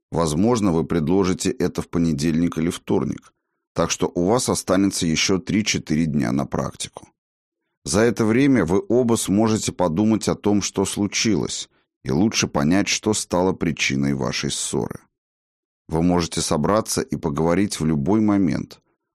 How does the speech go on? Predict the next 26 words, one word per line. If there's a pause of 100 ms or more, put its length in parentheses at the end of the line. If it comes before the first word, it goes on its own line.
но
вечер
пятницы —
удачное
время, (460)
потому
что
если
у
вас
получится
помириться, (380)
если
вы
разберетесь
в
ситуации, (140)
то
проведете
прекрасные
выходные
вместе. (1000)
До
наступления
вечера
пятницы